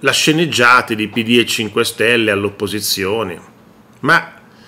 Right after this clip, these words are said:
s-, come sottolinea Pietro Senaldi su Libero, il P D è stato al governo tremilacinquecento giorni, così come a lungo è stato il governo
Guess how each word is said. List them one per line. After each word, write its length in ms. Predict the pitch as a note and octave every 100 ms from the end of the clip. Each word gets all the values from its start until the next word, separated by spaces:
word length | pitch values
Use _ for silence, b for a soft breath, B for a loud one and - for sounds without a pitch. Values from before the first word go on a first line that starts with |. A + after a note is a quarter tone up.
| B B B B B B B
s-, 100 | -
come 180 | - C#3+
sottolinea 560 | C3 C#3+ C3+ E3+ F3 A2+
Pietro 340 | B2+ C#3+ C3+
Senaldi 680 | G#2 A#2+ A#2 A#2+ G2+ F#2 F#2+
su 160 | -
Libero, 460 | A2 A#2 G2 G2 A2+
il 120 | A#2
P 160 | - C#3+
D 120 | F#3+
è 60 | F3+
stato 260 | - A#2+
al 100 | A2+
governo 420 | A2+ B2 E3 C3+
tremilacinquecento 1040 | G#2+ A#2 C3 E3+ B2 - G#2 G#2+ C#3 C3 G2+
giorni, 500 | G2 C3 A2 F#2 F#2 F#2+ - _ B B B B B B
così 320 | - C3+ G3+
come 320 | G#3+ D3+ C3 C3
a 80 |
lungo 420 | D3+ D3 E3+ F3+ C3
è 60 |
stato 320 | A#2 C3+ B2+
il 80 | B2
governo 840 | A2 A#2+ A2 A#2+ C3+ A#2+ G#2+ G2